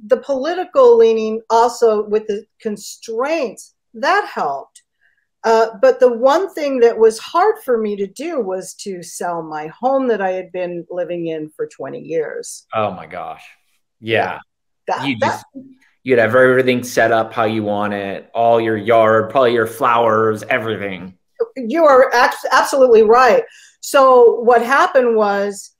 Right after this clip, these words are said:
Speaker 1: the year of the pandemic, no, the year before, I started, um, I started re-, re-, renovating my house, sorry.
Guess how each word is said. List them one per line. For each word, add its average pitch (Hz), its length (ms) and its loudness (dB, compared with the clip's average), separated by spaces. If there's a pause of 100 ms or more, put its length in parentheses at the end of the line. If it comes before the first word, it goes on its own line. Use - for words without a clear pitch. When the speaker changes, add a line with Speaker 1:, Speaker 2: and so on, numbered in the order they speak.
(800)
Speaker 1:
the 226 160 6
year 262 500 -2
of - 120 2
the 208 200 -8
pandemic, 160 1500 -8 (160)
no, 180 380 -2
the 170 140 -10
year 226 280 2
before, 208 960 -2
I 208 140 0
started, 208 960 -2 (680)
um, 185 600 -6 (480)
I 226 80 4
started 233 640 4
re-, 240 460 2
re-, 240 640 -2 (1200)
renovating 214 460 -2
my 185 140 -10
house, - 260 -12
sorry. 175 200 -6